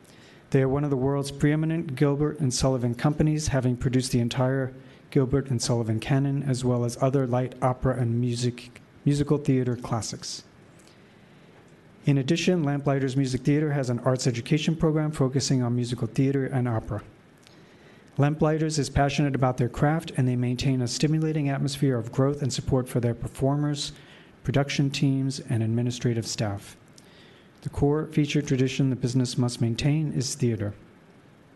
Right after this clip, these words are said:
Item two J is O'Reilly O'Reilly.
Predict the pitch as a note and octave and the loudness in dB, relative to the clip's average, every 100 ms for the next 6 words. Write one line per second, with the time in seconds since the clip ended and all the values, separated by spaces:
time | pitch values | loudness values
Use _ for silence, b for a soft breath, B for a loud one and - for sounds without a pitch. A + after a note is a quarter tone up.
0 | - - - - - - - - - - | -20 -20 -20 -20 -20 -20 -20 -20 -20 -20
1 | - - - - - _ _ _ _ b | -20 -20 -20 -20 -20 _ _ _ _ b
2 | b b b b _ _ _ - C#3 C3+ | b b b b _ _ _ -4 -2 0
3 | C3 E3 D#3+ D#3+ D#3 D3 C3 C3 C#3 D3+ | 2 2 4 2 2 0 0 0 0 0
4 | D3+ C3 A#2+ A2+ G#2+ | 0 0 0 0 -2